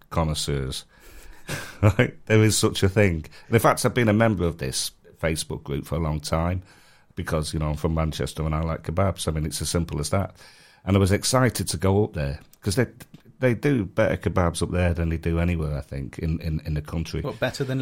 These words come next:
Speaker 2: Loddon kebab?
Speaker 1: I'm afraid so.
Speaker 2: And pizza?
Speaker 1: Significantly better,
Speaker 2: Wow.
Speaker 1: I'm afraid, yeah.
Speaker 2: Wow.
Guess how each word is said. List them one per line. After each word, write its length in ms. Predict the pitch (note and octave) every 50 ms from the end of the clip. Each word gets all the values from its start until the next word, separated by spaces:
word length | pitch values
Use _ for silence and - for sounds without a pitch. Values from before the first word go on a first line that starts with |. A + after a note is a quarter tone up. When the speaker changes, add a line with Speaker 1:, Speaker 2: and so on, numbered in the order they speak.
| C3 C3+
Speaker 2:
Loddon 340 | C3 C3 B2+ - A2 G#2 -
kebab? 400 | - G2 G2 G#2 G2+ G2 F#2+ - - - - - - -
Speaker 1:
I'm 120 | F2+ E2+
afraid 360 | E2+ - - A2 - - F2+ -
so. 240 | - G#2 G2+ F#2+ F#2+
Speaker 2:
And 180 | F#2+ F#2 - -
pizza? 460 | - B2+ A#2+ F#2 - - - G2 -
Speaker 1:
Significantly 880 | - - A2+ G2 E2+ F#2 G2 F#2+ F#2 - F#2+ - - G2 - - F#2
better, 380 | F2 - F2 E2+ E2 - F#2+ F#2
Speaker 2:
Wow. 160 | E2+ A#2+ B2+ G2
Speaker 1:
I'm 80 | G2
afraid, 420 | F2+ - - F#2+ F#2+ G2 F#2 E2 D#2+ E2
yeah. 260 | F2+ G2 G2 G2 F#2+
Speaker 2:
Wow. 280 | F#2 C3 B2 A2 G#2+